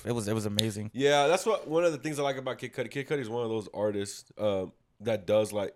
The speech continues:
Speaker 2: I mean, it, just from, from even experience from people, a lot of people, like, even known people who say Kid Cudi resonates with them so hard, like,
Speaker 1: Mm-hmm.
Speaker 2: just what he speaks. Like, I know Kid Cudi's music's, like, sometimes depressing, and he talks about,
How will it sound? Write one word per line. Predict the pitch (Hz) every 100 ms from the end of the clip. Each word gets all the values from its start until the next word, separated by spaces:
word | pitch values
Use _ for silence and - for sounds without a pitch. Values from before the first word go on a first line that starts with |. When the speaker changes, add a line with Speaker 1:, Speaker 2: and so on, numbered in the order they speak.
| -
Speaker 2:
I | 135
mean, | 127
it, | 107 110 _
just | 165 165
from, | 160 120 104 -
from | 127 107 _ -
even | 127 180
experience | 143 - 143 127
from | 107
people, | 131 -
a | 107
lot | 110 117
of | 113
people, | 107 104
like, | 101 87
even | 117 117 98
known | 110
people | 107 104 98
who | 98 95
say | - 95
Kid | - 107
Cudi | 113 101
resonates | 98 95 95 95 95
with | -
them | 92
so | - 92
hard, | 98 92
like, | 90 127
Speaker 1:
Mm-hmm. | 127 120 - -
Speaker 2:
just | 110
what | 113 101
he |
speaks. | - - 107 -
Like, | 85 - _ _ -
I | 107
know | 110
Kid | 127 -
Cudi's | - 104
music's, | 107 101 101 101
like, | 92 -
sometimes | - 117 120 104 90
depressing, | 98 - 117 113
and | 101
he | 104
talks | 110 -
about, | 101 101 95